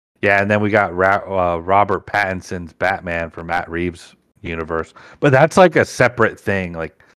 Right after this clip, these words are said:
James Gunn came, and Matt Reeves came out and said,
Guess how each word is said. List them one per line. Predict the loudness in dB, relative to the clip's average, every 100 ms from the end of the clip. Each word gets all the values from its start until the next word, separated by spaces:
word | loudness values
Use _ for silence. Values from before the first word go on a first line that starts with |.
| _
James | 0 2 2
Gunn | 4 2 2
came, | 0 0 0 -2 0
and | 2 4
Matt | 2 2
Reeves | 0 0
came | -2 0 2
out | 2 2
and |
said, | 0 0 0